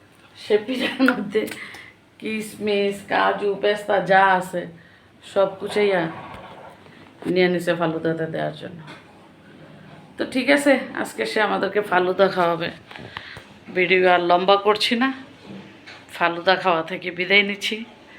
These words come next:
সবাই ভালো থাকবেন। সুস্থ থাকবেন,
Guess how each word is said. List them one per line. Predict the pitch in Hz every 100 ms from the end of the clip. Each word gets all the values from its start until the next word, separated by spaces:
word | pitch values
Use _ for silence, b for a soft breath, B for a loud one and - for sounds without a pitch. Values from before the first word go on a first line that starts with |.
| B B B - -
সবাই | 175 170 165
ভালো | 180 190 190
থাকবেন। | 214 - - 269 269 - - - B B B B - -
সুস্থ | - 196 - 202 196
থাকবেন, | 175 170 180